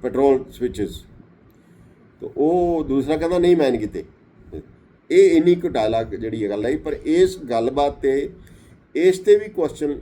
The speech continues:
ਉਠਾਏ ਗਏ ਹੈ, ਅਹ, ਕੈਪਟਨ ਮੋਹਨ ਰੰਗਾਨਾਥਨ ਵੱਲੋਂ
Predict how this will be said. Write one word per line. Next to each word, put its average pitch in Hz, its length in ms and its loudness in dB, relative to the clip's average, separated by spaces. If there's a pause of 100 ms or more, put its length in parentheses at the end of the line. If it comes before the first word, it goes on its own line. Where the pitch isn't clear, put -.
ਉਠਾਏ 110 360 -6
ਗਏ 117 240 -2
ਹੈ, 117 320 -6
ਅਹ, 101 480 -10
ਕੈਪਟਨ 117 380 -10
ਮੋਹਨ 107 360 -6
ਰੰਗਾਨਾਥਨ 107 540 -8
ਵੱਲੋਂ 110 300 -6